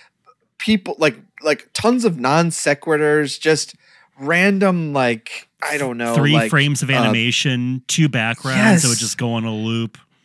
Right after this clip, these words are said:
Speaker 2: Yeah.
Speaker 1: And it's, like, variety show kind of jokes, like, "Duh, I don't, I don't know." Like, uh, like, you're, you're, you're trying to save someone's life, and you're like,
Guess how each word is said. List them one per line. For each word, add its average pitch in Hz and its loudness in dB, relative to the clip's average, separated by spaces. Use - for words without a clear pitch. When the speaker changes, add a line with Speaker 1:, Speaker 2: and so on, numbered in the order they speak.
Speaker 2:
Yeah. 104 -6
Speaker 1:
And 156 0
it's, 151 0
like, 156 0
variety 160 2
show 156 2
kind 156 -2
of 135 0
jokes, 135 2
like, 123 -2
"Duh, 196 2
I 165 4
don't, 320 2
I 147 -2
don't 190 6
know." 285 2
Like, 147 0
uh, 170 4
like, 156 2
you're, 160 0
you're, 147 -8
you're 156 0
trying 170 4
to 151 2
save 156 2
someone's 139 0
life, 131 2
and 139 0
you're 131 -2
like, 123 -2